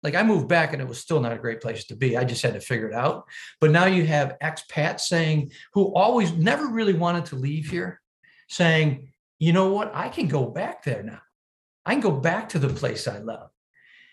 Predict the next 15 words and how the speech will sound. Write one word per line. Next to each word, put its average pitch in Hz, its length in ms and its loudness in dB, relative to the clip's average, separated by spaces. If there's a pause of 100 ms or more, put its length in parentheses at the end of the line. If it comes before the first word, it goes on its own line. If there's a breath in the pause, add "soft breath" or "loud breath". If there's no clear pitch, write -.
(260 soft breath)
And 143 260 4
like, 160 220 4
I, 170 160 -2
you 165 160 2
know, 135 180 2
people 190 400 -6
say, 165 260 4
you 156 140 0
know, 143 260 0
"That's 165 280 -2
the 156 80 -8
place 156 360 0
I 135 140 -6
call 147 360 -2
home." 160 440 -2